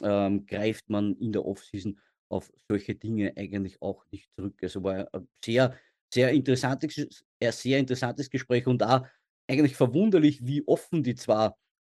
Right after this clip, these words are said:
da drüber gesprochen haben. Also war, war sehr cool, kann man, kann man, ist auf jeden Fall empfehlenswert nachzuhören. Weil ich, ich glaub, die meisten Leute haben immer eine vollkommen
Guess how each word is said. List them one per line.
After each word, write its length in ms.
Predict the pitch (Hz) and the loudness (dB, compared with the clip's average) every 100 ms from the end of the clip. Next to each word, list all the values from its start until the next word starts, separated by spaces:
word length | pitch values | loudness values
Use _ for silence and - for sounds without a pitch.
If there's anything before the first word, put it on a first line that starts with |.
| - | 2
da 140 | 110 | 2
drüber 460 | 107 120 113 107 101 | 2 2 4 4 2
gesprochen 560 | 110 - 107 - 104 | -4 -4 -4 -4 -4
haben. 200 | 92 90 | -4 -4
Also 320 | 90 104 101 | -4 -2 -2
war, 320 | 104 113 117 95 | 2 2 2 -2
war 100 | 123 | 0
sehr 200 | 143 135 | 0 -2
cool, 120 | 185 151 | -6 -2
kann 200 | 139 131 | 2 4
man, 240 | 131 127 _ _ _ | 4 0 _ _ _
kann 120 | 127 127 | 2 4
man, 200 | 127 127 | 4 2
ist 140 | 135 | -2
auf 100 | 127 | 2
jeden 120 | 147 | 2
Fall 160 | 147 135 | 4 2
empfehlenswert 760 | 131 - - 151 147 - 123 120 | 0 -4 -2 0 0 2 0 0
nachzuhören. 720 | 107 117 - 95 92 82 - _ _ _ - | -6 -8 -8 -4 -4 -6 -12 _ _ _ 2
Weil 640 | 107 113 110 107 - - _ _ _ _ _ - | 2 4 0 -4 -6 -8 _ _ _ _ _ -12
ich, 100 | - | -8
ich 220 | 127 131 | -4 -4
glaub, 320 | 110 120 151 | 2 4 6
die 80 | - | 6
meisten 340 | 127 117 131 127 | 6 4 2 2
Leute 260 | 113 120 | 2 0
haben 260 | 120 120 - | -2 -2 -2
immer 280 | 147 143 120 | -2 0 2
eine 80 | - | 0
vollkommen 600 | - 135 131 120 113 | -2 -4 -2 -2 -2